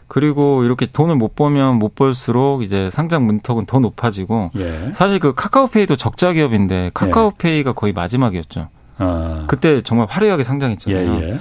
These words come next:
Speaker 1: 그때만 해도 금리가 뭐, 제로 금리였기 때문에
Speaker 2: 예.
Speaker 1: 그랬는데 이제 이십이 년도 들어와서
Speaker 2: 예.
Speaker 1: 금리가 너무 높아지고 이 현상이 만약에 오래 이어진다면 그
Speaker 2: 예.
Speaker 1: 고금리면 계속해서 상장 문턱을 두드리기는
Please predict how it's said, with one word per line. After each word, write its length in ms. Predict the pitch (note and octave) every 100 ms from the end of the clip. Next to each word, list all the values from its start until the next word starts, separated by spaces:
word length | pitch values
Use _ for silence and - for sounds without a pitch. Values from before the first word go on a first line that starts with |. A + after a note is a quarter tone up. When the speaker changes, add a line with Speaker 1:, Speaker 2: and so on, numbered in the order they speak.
| -
Speaker 1:
그때만 420 | - B2+ F#3+ F#3+ F3
해도 180 | F3
금리가 400 | C#3 B2 C#3+ D#3+
뭐, 120 | B2+ F#2+
제로 260 | - A#2 E3
금리였기 420 | C3 F#2+ E2 -
때문에 340 | G2 F2+ A2+
Speaker 2:
예. 160 | B2+ F2 - - - - -
Speaker 1:
그랬는데 400 | - C3+ C3+ B2
이제 300 | G#2+ G#2+ G2+
이십이 460 | G2 C3+ D3 A#2+ B2
년도 280 | C#3 C3+ A#2+
들어와서 680 | G#2+ G2+ F#2+ F2 B2+ D3 - - - -
Speaker 2:
예. 40 |
Speaker 1:
금리가 320 | F#2 C3 C#3
너무 200 | G#2 G#2
높아지고 540 | G#2+ F#2+ B2 G#2+ G2 F#2+
이 260 | C3+ F3+ F#3
현상이 380 | G3+ G3+ F#3
만약에 220 | C#3+ A#2 A#2
오래 220 | G#2 C3
이어진다면 760 | G#2+ A#2+ A#2 G2 F#2+ G2+ G#2+
그 120 | - G#2+
Speaker 2:
예. 80 | D#2+
Speaker 1:
고금리면 720 | C3 D3+ C3 G#2 C#3 A2 E2 - - - - - -
계속해서 420 | - D3 E3 D3+ B2+
상장 640 | D3+ D3+ D3 C#3 C3 A2
문턱을 360 | G2+ G2+ A#2 A2
두드리기는 800 | - B2+ B2+ G2 F#2 G2 F2+